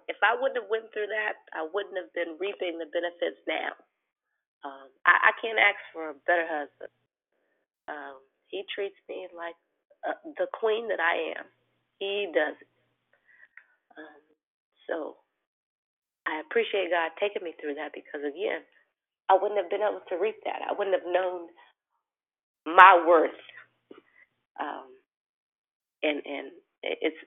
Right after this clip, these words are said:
it's such a privilege and an honor to be his wife because God chose me specifically for that. And so I, I don't take that lightly.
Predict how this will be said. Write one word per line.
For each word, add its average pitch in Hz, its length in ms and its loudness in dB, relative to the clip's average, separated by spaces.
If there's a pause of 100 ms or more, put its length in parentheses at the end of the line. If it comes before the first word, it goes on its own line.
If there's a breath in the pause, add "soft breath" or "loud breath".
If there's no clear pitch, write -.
it's - 160 -10
such 208 180 8
a 196 220 -2
privilege 226 420 6 (540)
and 151 180 -2
an 131 140 -14 (100)
honor 202 380 4 (100)
to 160 60 -6
be 151 420 -8 (880)
his 175 160 -2
wife 190 460 4 (1160)
because 202 260 0 (100)
God 190 320 6 (160)
chose 185 320 -4 (500)
me 185 540 -4 (160)
specifically - 960 -8 (540)
for 160 140 -8
that. 151 280 -2 (1400)
And 156 80 -6 (140)
so 160 80 -8
I, 156 340 -8 (180)
I 185 60 0
don't 190 240 -2
take 208 200 -4
that 180 140 2
lightly. 175 460 -6